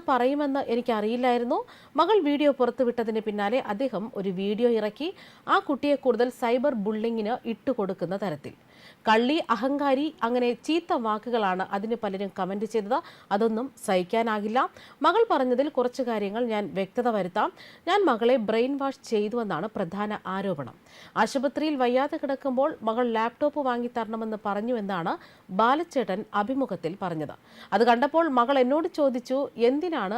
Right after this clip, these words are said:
അച്ഛൻ ഇങ്ങനെ കള്ളം പറയുന്നതെന്ന്?" കോടതിയിൽ നിന്ന് മകളെ വലിച്ചിഴച്ചാണ് വണ്ടിയിൽ കയറ്റിക്കൊണ്ടുപോയത്. ഇതെല്ലാം അവൾ അനുഭവിച്ചതാണ്. ഇതിൽ ഞാൻ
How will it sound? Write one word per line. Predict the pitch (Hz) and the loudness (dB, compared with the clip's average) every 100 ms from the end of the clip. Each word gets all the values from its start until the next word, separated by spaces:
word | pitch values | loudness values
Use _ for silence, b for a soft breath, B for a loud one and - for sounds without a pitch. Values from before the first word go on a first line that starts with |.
| - | -6
അച്ഛൻ | 208 277 233 | -6 -6 -4
ഇങ്ങനെ | 185 180 202 | -4 -4 -4
കള്ളം | 196 185 208 208 | -6 -4 -6 -6
പറയുന്നതെന്ന്?" | 175 170 175 139 123 - B B B - | -4 -2 -4 -6 -10 -20 B B B 4
കോടതിയിൽ | 208 233 269 302 294 | 6 8 6 2 0
നിന്ന് | 277 339 - 214 | 0 -2 -4 -2
മകളെ | 220 254 226 | 2 2 2
വലിച്ചിഴച്ചാണ് | 226 254 - 262 247 240 220 208 | 2 0 0 0 0 -2 -2 -2
വണ്ടിയിൽ | 208 226 214 | -2 -2 -4
കയറ്റിക്കൊണ്ടുപോയത്. | 208 185 226 233 220 214 220 214 359 B B - | -4 -4 -4 -4 -4 -2 -2 -2 -2 B B -4
ഇതെല്ലാം | 403 370 240 208 - 220 | 0 2 4 2 -2 -2
അവൾ | 214 247 - 220 | 0 -2 -2 0
അനുഭവിച്ചതാണ്. | 247 254 240 - 156 127 131 - B - _ 330 | 0 2 0 0 -4 -4 -8 -16 B -20 _ 6
ഇതിൽ | 415 427 | 6 6
ഞാൻ | 381 | 4